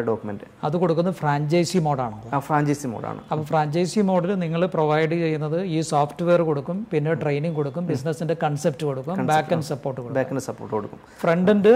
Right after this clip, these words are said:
Speaker 2: അവർ ഇൻവെസ്റ്റ്മെന്റ് ചെയ്യുന്നു, അവർ
Speaker 1: ആ.
Speaker 2: ബിസിനസ് ചെയ്യുന്നു.
Speaker 1: ശരി, അവർക്ക് ഏത് രീതിയിലും ചെയ്യാം. അവരെ വരുമാനം പോ-, അവര്
Speaker 2: ഇതാണ്
Speaker 1: ചെയ്യുന്ന
Speaker 2: ഒരു മോഡ്.
Speaker 1: ഉം, മോഡലാ.
Speaker 2: ആ, സെക്കൻഡ് മോഡൽ ഓഫ്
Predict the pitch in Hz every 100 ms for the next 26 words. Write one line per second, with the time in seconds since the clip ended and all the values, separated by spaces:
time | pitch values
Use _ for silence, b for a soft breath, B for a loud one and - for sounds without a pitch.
0 | 220 165 175 160 175 - 180 165 165 160
1 | 165 190 156 165 156 156 147 208 285 247
2 | 165 123 143 113 120 - B 160 208 214
3 | 202 220 202 196 175 120 110 - - 147
4 | 165 208 165 147 160 170 160 123 131 170
5 | 202 226 214 233 208 190 160 127 135 123
6 | - 110 - 110 - 175 160 151 185 -
7 | 220 214 180 185 185 175